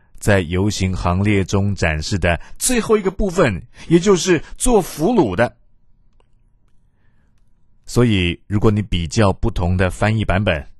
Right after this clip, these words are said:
《哥林多后书》二章十四节，和合本翻译作：“感谢神，常率领我们在基督里夸胜，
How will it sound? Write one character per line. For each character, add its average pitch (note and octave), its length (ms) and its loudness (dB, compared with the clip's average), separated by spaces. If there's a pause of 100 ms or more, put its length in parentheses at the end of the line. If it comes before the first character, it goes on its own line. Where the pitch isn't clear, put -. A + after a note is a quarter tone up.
(1500)
《哥 A2 140 2
林 G2 120 0
多 G2+ 140 0
后 G2+ 220 0
书》 G2+ 180 -2
二 G2+ 180 0
章 G2+ 200 0
十 G2 120 -4
四 G2+ 280 -2
节， D#2 440 -2 (2000)
和 G#2+ 160 0
合 G#2 160 0
本 D#2+ 320 -2 (360)
翻 F#2 220 0
译 F2+ 60 -2
作 E2 340 -2 (640)
：“感 B2 180 4
谢 D3+ 220 0
神， A2 420 0 (200)
常 C3 260 0
率 E3+ 440 0
领 C3 220 -2
我 G2+ 140 2
们 F#2 220 -2
在 C3 220 0
基 D#3 220 -6
督 D3+ 200 0
里 F#2+ 140 0
夸 D#3+ 200 0
胜， D#3 220 -2